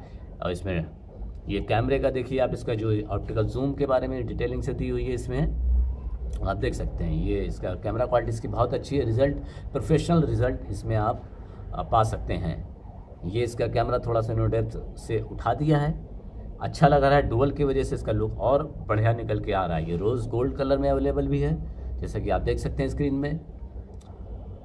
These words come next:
ये देखें आप कैमरे को और नज़दीक से, और ये साइड से थोड़ा इन्होंने कर्व किया हुआ है जिसकी वजह से comfort है पकड़ने में, आपको handling में इसकी दिक्कत नहीं होती। size भी इसका काफ़ी comfort है क्योंकि five point five inch है, ये sufficient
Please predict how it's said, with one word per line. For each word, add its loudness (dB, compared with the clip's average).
ये 0
देखें -2
आप -2
कैमरे -2
को -2
और -2
नज़दीक -2
से, 0
और 2
ये 4
साइड 4
से -2
थोड़ा 2
इन्होंने 0
कर्व 6
किया 0
हुआ 2
है 4
जिसकी 0
वजह -2
से 0
comfort 0
है 2
पकड़ने 0
में, -4
आपको 0
handling 4
में 4
इसकी -4
दिक्कत 0
नहीं 0
होती। -2
size 0
भी -2
इसका 0
काफ़ी 0
comfort 0
है 0
क्योंकि -4
five -2
point -2
five 0
inch -4
है, 0
ये 0
sufficient -4